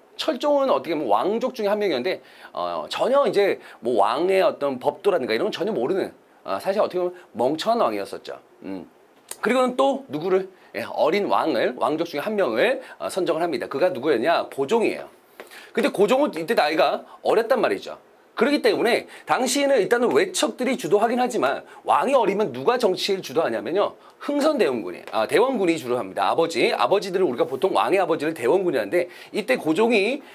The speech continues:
실제로 왕은 했지만 누가 정치를 주도했다? 흥선대원군이 한 거예요. 자, 그러면 외척들이 흥선대원군에게 권력을 왜 이가 정치할 수 있도록 왜 허락을 했을까라고 한다면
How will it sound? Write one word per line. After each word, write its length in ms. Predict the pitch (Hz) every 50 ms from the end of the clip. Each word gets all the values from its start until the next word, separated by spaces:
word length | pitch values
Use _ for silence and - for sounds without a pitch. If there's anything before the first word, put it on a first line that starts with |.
| -
실제로 400 | - - - 247 240 277 247 233
왕은 320 | 165 117 120 143 196 226 214
했지만 560 | 220 226 226 - 214 123 120 151 135 92 - - - - -
누가 280 | - 131 143 220 233 226
정치를 320 | - 185 175 160 196 190
주도했다? 440 | 156 147 139 120 - - 220 269 - -
흥선대원군이 680 | - 311 302 294 269 294 294 285 240 214 190 196 208 214
한 120 | 214 208
거예요. 320 | 202 135 95 90 90 87 - - - - _ - - - - - - - -
자, 100 | - 208
그러면 220 | 247 302 302 214
외척들이 460 | - 370 370 - 311 - - 302 294
흥선대원군에게 800 | 240 - 311 294 285 330 311 247 294 285 269 269 247 233 214 233 156 113 - - - - - - - - -
권력을 480 | - 185 233 254 247 220 196 131 104
왜 360 | 107 185 233 220 123 92 - - - - - - - -
이가 260 | 202 233 240 247 240
정치할 380 | 247 180 175 180 - 226 220 190
수 80 | 196
있도록 420 | 180 - - 202 240 262 254 - - -
왜 160 | - 185 226
허락을 360 | 226 - 262 254 220 220 175
했을까라고 560 | 165 - 185 160 - 170 165 139 113 - 156
한다면 460 | - - 104 104 135 180 147 - -